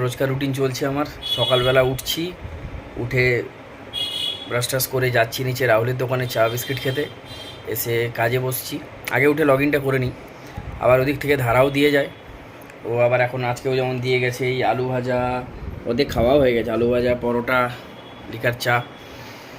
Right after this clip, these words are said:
তারপরে দুপুরবেলাও ধারা খাওয়া দিচ্ছে, তো ওখানে খেয়ে নিচ্ছি। এদিকে আমার কাজের শিডিউল চলছে, আর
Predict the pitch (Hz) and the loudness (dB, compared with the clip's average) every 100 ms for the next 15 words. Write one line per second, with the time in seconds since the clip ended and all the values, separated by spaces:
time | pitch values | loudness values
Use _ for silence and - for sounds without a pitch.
0 | - - - - - 98 110 107 101 - | -18 -18 -18 -14 -6 -6 -4 -4 -4 -6
1 | - - - - - - - 135 123 120 | -18 -18 -18 -18 -18 -16 -8 -4 -2 0
2 | 113 120 120 123 123 120 120 117 117 - | 2 4 4 4 4 2 0 0 -6 -6
3 | - - - - - 110 110 107 107 - | -8 -10 -18 -18 -16 -8 -6 -6 -8 -10
4 | - 120 120 120 127 123 123 - 139 - | -8 -4 -4 -2 -2 0 -2 -4 -8 -12
5 | - - - - - - 127 123 127 127 | -18 -20 -18 -16 -16 -8 -4 -2 2 4
6 | 131 123 120 123 127 - - 127 131 123 | 2 2 2 2 0 -4 -8 -6 -4 -2
7 | 131 127 - 156 165 - - - - - | -2 -2 -2 -6 -6 -16 -18 -18 -14 -4
8 | 101 | -2